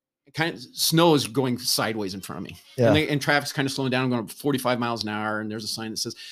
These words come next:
Speaker 1: and all, all of a sudden, I can just see cars like this all over the
Speaker 2: Oh,
Speaker 1: and I, I can't stop. I just, all of a sudden the road's slick and it doesn't look slick.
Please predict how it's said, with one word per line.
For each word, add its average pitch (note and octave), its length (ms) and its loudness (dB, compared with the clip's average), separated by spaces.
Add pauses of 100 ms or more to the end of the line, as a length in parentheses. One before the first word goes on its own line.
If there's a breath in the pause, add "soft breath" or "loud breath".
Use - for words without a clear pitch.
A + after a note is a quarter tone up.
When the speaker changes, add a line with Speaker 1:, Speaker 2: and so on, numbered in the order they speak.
(400 loud breath)
Speaker 1:
and C#3+ 100 2
all, D3+ 160 6
all D#3 160 8
of - 20 4
a E3+ 40 2
sudden, D3+ 420 4
I C3+ 160 -2
can B2+ 160 -6
just C3 240 -4
see C3+ 340 -2 (300)
cars C3+ 260 2
like A#2+ 160 -4
this - 400 -2
all C3+ 200 2
over A#3+ 80 10
the B3+ 100 12
Speaker 2:
Oh, D4 540 10 (180)
Speaker 1:
and E3 80 6
I, G3 200 6 (120)
I D#3+ 100 4
can't F#3+ 240 2
stop. A#3+ 460 2 (440)
I F3 80 0
just, F#3+ 200 2
all G#3 120 4
of A3 60 6
a - 40 -2
sudden A3 160 0
the F#3+ 120 0
road's G#3+ 220 2
slick C#3+ 300 -2
and D#3 60 -2
it D#3 40 -2
doesn't E3 220 -2
look G#3 140 -2
slick. D#3 280 -2